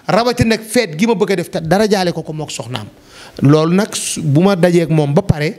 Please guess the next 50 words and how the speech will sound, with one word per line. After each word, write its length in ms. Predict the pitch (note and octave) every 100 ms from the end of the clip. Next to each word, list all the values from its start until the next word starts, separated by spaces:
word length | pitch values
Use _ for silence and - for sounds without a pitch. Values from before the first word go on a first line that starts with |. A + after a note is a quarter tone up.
| - - - -
ci 100 | C#3
laay 180 | C3+
door 200 | C3+ C#3+
a 40 | C3
dem 160 | C3 C3+
seeti 300 | - B2+ B2+
président 480 | - C#3 A#2+ B2 A#2
Adama 300 | B2+ B2 A#2+
Barrow, 320 | B2 F3 D#4+ - - _ - - - - - -
ci 100 | D3
laay 200 | C3+ B2+
dem 160 | B2+
seeti 280 | B2 C#3 - -
Alassane 300 | A#2 A#2 A#2
Ouattara. 260 | A#2 G3
Xam 220 | E3 D3
nga 80 | C3+
Alassane 320 | C3+ B2+ B2 C3+
suma 220 | - C#3+
xarit 240 | C#3+ D3+
la, 60 | F3
ndax 160 | D3+ C3+
bi 80 | E3
mu 60 |
nekkee 260 | D#3+ - D3
gouverneur 400 | B2+ C#3+ C3+ B2
banque 320 | B2 A#2+ A#2 - C3
B 140 | C3+
C 120 | A#2
E 40 | A#2+
A 80 | A#2
O, 240 | D3 C#4+ - - - -
maa 160 | C3+
ko 100 | C#3+
daa 140 | C3+ B2
jaay 200 | B2+ A#2+
dibi, 300 | A#2 C#3 A#3+ -
maa 160 | - B2
ngi 140 | A#2
ànd 160 | B2 B2+
ak 80 | A#2
moom 160 | A#2 A2+
ay 100 | B2+
photo. 340 | - A#2 F#3+ - - - - - - - - - - -
Ku 100 | D#3
mel 240 | C#3 C3
ni 340 | B2+ B2 A#2 - - -
Rick, 300 | C#3 F3+ - - - - - -
muy 240 | C3+ C3+ B2+
président 720 | C3 C3+ B2 B2 A#2+ A#2